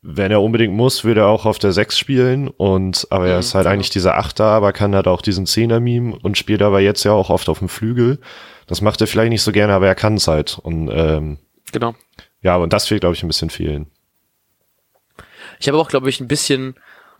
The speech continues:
Speaker 2: was mich fast schon ein bisschen freut, wo ich letztens drüber nachgedacht hab, ist, dass er eine Zeit lang ein krass guter Freistoßschütze war und es ein bisschen so verloren hat, ne?
Speaker 1: Ja, das fand ich,
Speaker 2: Und ich hab gedacht,
Speaker 1: ich dachte auch, sowas f-, kann man gar nicht verlieren, in Anführungsstrichen.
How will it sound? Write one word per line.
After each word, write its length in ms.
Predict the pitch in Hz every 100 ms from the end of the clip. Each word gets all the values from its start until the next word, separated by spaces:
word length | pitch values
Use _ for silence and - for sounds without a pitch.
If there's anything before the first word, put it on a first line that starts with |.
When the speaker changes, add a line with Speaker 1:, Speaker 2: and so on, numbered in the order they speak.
| _ _ _ _ _
Speaker 2:
was 160 | 127
mich 100 | 160
fast 220 | - 208 -
schon 140 | 160
ein 60 | 135
bisschen 320 | 175 180 165
freut, 300 | 156 - 143
wo 60 | 123
ich 40 |
letztens 200 | 120 135
drüber 120 | 127 120
nachgedacht 400 | 117 - 113 113
hab, 200 | 110 -
ist, 180 | -
dass 280 | 120 120 - - _
er 500 | 135 135 127 127 - _ - _ _ _
eine 100 | -
Zeit 300 | - 151 160
lang 160 | 139 127
ein 60 |
krass 340 | 120 - 151 -
guter 300 | 143 147 143
Freistoßschütze 840 | - 147 165 175 175 190 - 175
war 360 | 151 175 220 -
und 100 | 135
es 120 | 127
ein 100 | 131
bisschen 380 | - 175 - 180
so 100 | 165
verloren 400 | - 165 175 113
hat, 140 | 113
ne? 120 | 123 156 -
Speaker 1:
Ja, 220 | - 127
das 140 | 101 -
fand 220 | 139 123 - _
ich, 200 | - -
Speaker 2:
Und 80 | -
ich 60 | 135
hab 120 | -
gedacht, 180 | 143 -
Speaker 1:
ich 140 | -
dachte 240 | - 120 123
auch, 80 |
sowas 280 | 113 123 117
f-, 220 | - - - _
kann 140 | -
man 120 | 123 107
gar 100 | 98
nicht 240 | 92 -
verlieren, 400 | - 87 98 82
in 120 | 73
Anführungsstrichen. 680 | 82 - 87 - 87 85 82